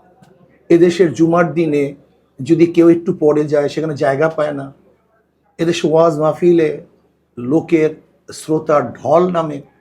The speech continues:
সেখানে কেন ইসলাম হুকুমত হচ্ছে না? এর কারণটা কি? এর মৌলিক কারণ হলো পাশ্চাত্যের ইসলামী ফোবিয়া এমনভাবে মানুষের মধ্যে ছড়ান-, ছ-, ছড়িয়েছে যে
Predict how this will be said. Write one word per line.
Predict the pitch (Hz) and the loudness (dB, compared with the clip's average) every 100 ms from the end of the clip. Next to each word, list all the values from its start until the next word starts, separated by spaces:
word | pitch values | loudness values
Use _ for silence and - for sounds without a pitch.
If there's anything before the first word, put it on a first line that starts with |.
| _ _ _ _ _ - | _ _ _ _ _ -10
সেখানে | - - 285 - | -4 2 2 2
কেন | 233 254 | 2 2
ইসলাম | 247 254 233 | 2 0 0
হুকুমত | 220 202 165 | 0 -2 -2
হচ্ছে | - - | -6 -12
না? | 123 185 | -4 -2
এর | 202 | 0
কারণটা | 160 135 110 - _ | -2 -4 -6 -18 _
কি? | _ _ _ _ _ - | _ _ _ _ _ -2
এর | 160 | 0
মৌলিক | 147 156 190 - | 2 4 2 0
কারণ | 151 170 | -2 0
হলো | 175 202 254 - _ _ _ _ - | 0 0 -2 -8 _ _ _ _ -4
পাশ্চাত্যের | 175 175 208 190 220 214 | -2 0 0 2 0 0
ইসলামী | 185 185 185 | -2 -2 -2
ফোবিয়া | - 170 160 202 202 160 - - | 0 0 2 2 2 2 -2 -4
এমনভাবে | 160 180 214 175 127 160 202 | -2 0 0 -2 -2 0 2
মানুষের | 180 180 175 175 | 2 0 -2 -4
মধ্যে | 165 143 - 151 143 | -4 -6 -4 -4 -2
ছড়ান-, | 143 143 165 165 139 | -2 -2 -2 -4 -6
ছ-, | - 196 123 | -6 -6 -8
ছড়িয়েছে | - 156 185 170 - 127 - - - _ _ | -4 0 0 -2 -6 -8 -8 -18 -20 _ _
যে | - | -2